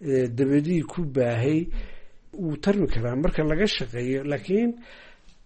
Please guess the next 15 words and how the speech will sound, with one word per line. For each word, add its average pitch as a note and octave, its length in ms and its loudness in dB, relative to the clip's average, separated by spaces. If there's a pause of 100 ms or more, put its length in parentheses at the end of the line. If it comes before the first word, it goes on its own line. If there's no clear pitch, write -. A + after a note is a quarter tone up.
(140)
mustaqbalkii E3+ 800 0
meesha F3+ 460 8
uu D#3 320 6
weli G3+ 220 6
ka - 220 2
dhutinayaa C3 960 2 (260)
ama C3+ 260 -4
meelaha C#3+ 560 4 (400)
waxaa B2 320 -8
ka F#3+ 80 4
mid G3 320 4
ah E3 240 -2 (640)
oo C3 160 6
madow D3+ 540 4 (720)
haddii C3 400 -2